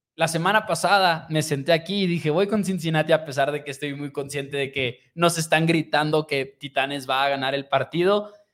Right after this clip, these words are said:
y a la hora de la hora lo hacen cómodamente. Me arrepentí mucho de no irme con Titanes y ahora quiero evitar el error. Voy con Arizona a ganar este partido como local y que si Joe Burrow salga bien y se vea sano y pueda ganar este partido, pues bueno,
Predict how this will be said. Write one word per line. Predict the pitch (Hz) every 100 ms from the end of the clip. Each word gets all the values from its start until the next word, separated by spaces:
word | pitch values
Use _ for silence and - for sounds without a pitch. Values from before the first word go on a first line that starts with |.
| _
y | 147
a | 147
la | 139
hora | 156
de | 156
la | 147
hora | 139 147
lo | 156 139
hacen | 147 156 139
cómodamente. | 151 156 151 135 127 165 180 214 214 - - -
Me |
arrepentí | 151 143 143 147 143 185 180 185
mucho | 151 175 247 247
de | 190 147
no | 147
irme | 165 165
con | 156 147
Titanes | 139 147 151 175 202 208 - _ _
y | 175
ahora | 226 277
quiero | 277 285
evitar | 277 262 262
el | 254 233
error. | 202 165 -
Voy | 165 196
con | 214
Arizona | 202 180 - 226 233 233 - _ -
a | 147
ganar | 151 175
este | 185 185
partido | - 151 175 185 180 175 -
como | 208 214 208
local | 180 156 190 233 254 - _ _ _
y | 180 170
que | 190 170
si | 170 175 156
Joe | 226 208
Burrow | 214 214 202
salga | 160 190 185 180
bien | 147 175 180
y | 160
se | - 135
vea | 156 156
sano | 165 165 165
y | 143
pueda | - 170
ganar | 151 139 156
este | 160 156
partido, | - 151 - 208 208
pues | 208 135
bueno, | 160 170 170 -